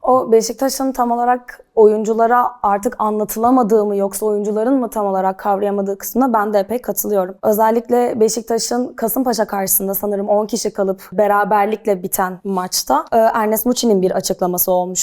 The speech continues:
"On kişi kaldık ama bir puanı kaptık, mutluyum." şeklinde ve bu da aslında taraftarlarca epey eleştirilmişti. "Beşiktaş bu değil, e, biz şu an üçüncülük yarışı veriyoruz." diye ve aslında teknik olarak senin dediğin gibi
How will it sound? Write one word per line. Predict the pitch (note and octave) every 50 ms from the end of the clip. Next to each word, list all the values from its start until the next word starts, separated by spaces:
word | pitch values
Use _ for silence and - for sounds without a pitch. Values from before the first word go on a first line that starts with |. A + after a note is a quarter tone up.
| - - C#4+
"On | - B3+ A#3+ A#3+
kişi | A#3 A#3 F#3 - G3
kaldık | - G3+ G3 G3 G3 C4+ - B3
ama | A3 A3 A#3+ C4 C4 C4 - -
bir | A3+ G#3+ A#3 G#3+ A3
puanı | - G3 G3 G3 G3+ G3+
kaptık, | G#3+ G3 F#3+ F#3+ - - - - -
mutluyum." | G#3 G3+ G3+ G#3 A3 A3+ F#3+ F3+
şeklinde | F3+ - F#3+ F#3+ - G3+ A3+ C4 C#4
ve | B3+ A#3
bu | G#3+ G#3+ G3
da | A3
aslında | G#3+ G3+ G3 - C4 A#3+
taraftarlarca | - G#3 G3 F#3+ F#3+ - G3+ G3 G3 G3+ G3+ G#3 G3+ G3+ G3+ F#3+ G3+ G#3 G3 -
epey | A#3+ A#3 - G#3+ F#3+ F#3 F#3+
eleştirilmişti. | G3 F3+ F#3 F#3 F3 - - F#3 F#3 F#3 F#3 F#3 F3+ - - G3+ F#3
"Beşiktaş | G3 F#3+ - G3 - - F#3+ F#3+ - -
bu | F#3+ G3 E3+
değil, | G3 G3 F#3 F#3+ F#3 -
e, | A3 G#3 G3 F3+
biz | G#3+ G3+ -
şu | - G#3+
an | G3+ G3+ G#3
üçüncülük | - A3 - - G#3+ G3+ G3+ G#3 A3+ G3 -
yarışı | G#3+ F#3+ F#3 F3 - F#3+
veriyoruz." | F#3+ F#3+ F#3 F#3 F#3 F#3 F#3 F#3 F#3+
diye | A#3 C#4 C#4
ve | C#4
aslında | - A3 G#3+ - - C4+ C#4 C4+
teknik | - A#3 A#3 C4+ C4+ C4+
olarak | C4+ C4+ C4+ C4 B3+ -
senin | - B3 B3+ C4 B3+
dediğin | A#3+ A#3 A3+ C#4 D4 C#4
gibi | B3+ G#3+ C#4